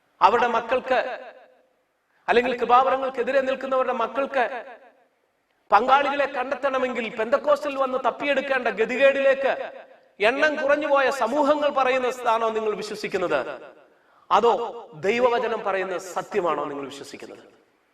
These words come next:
അല്ല, നമ്മുടെ ഇടയിൽ തന്നെ പരിശുദ്ധാത്മ സ്നാനം പ്രാപിക്കാതെ ഇരിക്കുന്ന, സെൽഫ് സ്റ്റൈൽഡ് ജ്ഞാനികളായിരിക്കുന്ന, ഒന്ന് ചിരിക്കുവാൻ പോലും ശേഷിയില്ലാത്ത ആളുകൾ, സാധിക്കാത്തവർ, അവഹേളനാത്മകമായ രീതിയിൽ പരിശുദ്ധാത്മാവിന്റെ പ്രവൃത്തികളെ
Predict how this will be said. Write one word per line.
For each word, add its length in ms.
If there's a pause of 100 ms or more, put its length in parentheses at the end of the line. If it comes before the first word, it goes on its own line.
(340)
അല്ല, 520 (140)
നമ്മുടെ 280
ഇടയിൽ 440
തന്നെ 380 (280)
പരിശുദ്ധാത്മ 560
സ്നാനം 380
പ്രാപിക്കാതെ 840 (360)
ഇരിക്കുന്ന, 680 (100)
സെൽഫ് 200
സ്റ്റൈൽഡ് 420
ജ്ഞാനികളായിരിക്കുന്ന, 1120 (380)
ഒന്ന് 140
ചിരിക്കുവാൻ 500
പോലും 300
ശേഷിയില്ലാത്ത 560
ആളുകൾ, 720 (560)
സാധിക്കാത്തവർ, 1000 (520)
അവഹേളനാത്മകമായ 1080
രീതിയിൽ 280
പരിശുദ്ധാത്മാവിന്റെ 960
പ്രവൃത്തികളെ 960